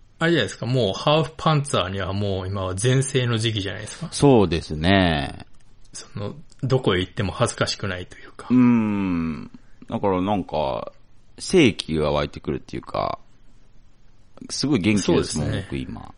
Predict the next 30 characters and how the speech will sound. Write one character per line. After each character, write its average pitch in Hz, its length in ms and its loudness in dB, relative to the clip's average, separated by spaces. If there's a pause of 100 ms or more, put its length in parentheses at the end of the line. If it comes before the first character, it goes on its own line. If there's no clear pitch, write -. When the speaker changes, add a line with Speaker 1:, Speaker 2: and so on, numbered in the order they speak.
(1600)
Speaker 1:
ま 220 160 -2
だ 131 120 -4
こ - 220 0
れ 208 100 4
か 214 140 2
ら 226 100 6
で 98 100 2
す - 120 -8
か - 100 -6
ら 104 120 0
ね、 127 100 2
本 98 240 0
番 92 180 2
は。 92 160 -2
ハ - 300 0
ー 104 40 0
フ - 100 -8
パ 104 160 -2
ン 104 100 -8
ツ - 80 -10
ァ - 60 -6
ー - 80 -10
の。 107 60 -8 (180)
Speaker 2:
そ 196 200 4
う - 40 4
で 87 100 4
す - 140 -8
ね。 82 580 0 (720)
ま 247 140 2
あ、 - 60 -6